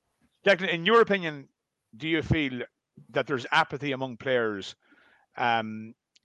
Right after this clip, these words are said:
current, in the current, um, climate that maybe mightn't have been there several years ago? Um, and I mean in the context of players not committing to play for their county team, um, and taking other options.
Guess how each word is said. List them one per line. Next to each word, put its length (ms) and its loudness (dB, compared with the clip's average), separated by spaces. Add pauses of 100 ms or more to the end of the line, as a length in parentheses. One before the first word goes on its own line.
current, 540 0
in 100 -8
the 60 -4
current, 440 -2 (200)
um, 520 -4 (200)
climate 420 -2 (400)
that 140 -2
maybe 180 2
mightn't 280 2
have 120 0
been 180 -4
there 240 2
several 380 -2
years 260 -6
ago? 280 -6 (140)
Um, 240 -4
and 140 -2
I 60 -2
mean 160 0
in 80 -4
the 60 -2
context 480 -4
of 140 -2
players 460 0 (360)
not 180 0
committing 320 -4
to 80 -4
play 180 -2
for 140 -14
their 80 -6
county 320 -4
team, 420 -8 (440)
um, 640 -6 (920)
and 180 -2
taking 240 -2
other 160 2
options. 460 -2